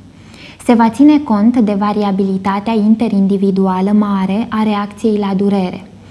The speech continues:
Există o categorie de pacienți încadrată la tipul psihoneuroendocrin adrenergic A, adică sunt pacienți care au o reacție exagerată la durere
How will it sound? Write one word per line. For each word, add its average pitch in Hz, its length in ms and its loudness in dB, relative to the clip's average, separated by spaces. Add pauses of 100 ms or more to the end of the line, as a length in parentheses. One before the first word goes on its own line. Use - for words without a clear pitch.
(280)
Există 262 360 0
o 285 100 2
categorie 214 640 0
de 202 100 -2
pacienți 214 760 0
încadrată 202 580 -2
la 196 240 -2
tipul 214 400 -2 (100)
psihoneuroendocrin 196 1600 0
adrenergic 190 800 -2
A, 190 160 -6 (480)
adică 214 520 0
sunt 233 220 4
pacienți 208 520 -4
care 202 240 -6
au 202 200 -2
o 202 40 -2
reacție 196 500 -4
exagerată 220 720 -2
la 226 180 -2
durere 202 480 -2